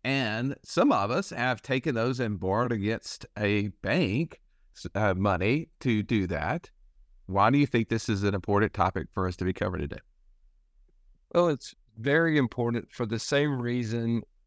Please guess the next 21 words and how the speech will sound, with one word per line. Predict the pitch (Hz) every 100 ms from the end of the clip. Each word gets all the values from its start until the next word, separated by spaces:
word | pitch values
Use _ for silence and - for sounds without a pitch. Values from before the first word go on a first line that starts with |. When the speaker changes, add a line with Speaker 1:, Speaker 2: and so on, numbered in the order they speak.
| _
Speaker 2:
uh, | - 107 -
I | 123
got | 123 139
on | 143 135
my | 120 107
scale | 107 - 139 131 113
right | 110 113
after | 113 110 -
Thanksgiving, | 104 120 104 - 107 101 104 104 104 - 110
and | 107 107 107 _ _ _ _ _ _
before | - 117 - 185 226
Thanksgiving, | - 127 - - 120 127 127
I | 123
had | 123 127
this | 117 107
beautiful | 113 98 151 160 123 117 117
number | 110 117 135 131 117
that | 104
was | 98 107
actually, | 135 151 - 127
Russ, | 113 117 113 113 -